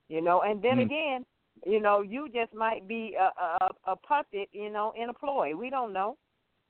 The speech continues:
Speaker 1: You know, who's
Speaker 2: Hmm.
Speaker 1: pulling, who's pulling her strings, you know? So we, we, you know, if we're gonna look at it, let's look at it from all sides, you know, and, and, and get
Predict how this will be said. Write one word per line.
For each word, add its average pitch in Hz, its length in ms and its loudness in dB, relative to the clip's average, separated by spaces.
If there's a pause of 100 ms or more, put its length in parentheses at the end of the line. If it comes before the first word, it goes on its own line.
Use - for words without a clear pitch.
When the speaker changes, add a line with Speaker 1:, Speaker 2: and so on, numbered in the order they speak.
(120)
Speaker 1:
You 190 100 -2
know, 214 180 4
who's 175 260 6
Speaker 2:
Hmm. 110 60 2
Speaker 1:
pulling, 262 340 0
who's 262 260 -8 (100)
pulling 262 280 0
her 277 300 2
strings, 123 340 -8 (640)
you 156 140 0
know? 160 260 2 (280)
So 190 300 4
we, 214 320 -12
we, 247 240 -10
you 220 160 -2
know, 208 180 6
if 208 120 2
we're 233 160 -6
gonna 220 240 2
look 240 240 0
at 180 200 0
it, - 100 -6
let's 226 200 -4
look 233 220 -4
at 220 180 2
it 185 120 -6
from 190 160 -4
all 196 280 2
sides, 156 480 0
you 196 120 -8
know, 175 260 0 (260)
and, 170 200 0
and, 170 240 0
and 165 240 0
get 226 180 0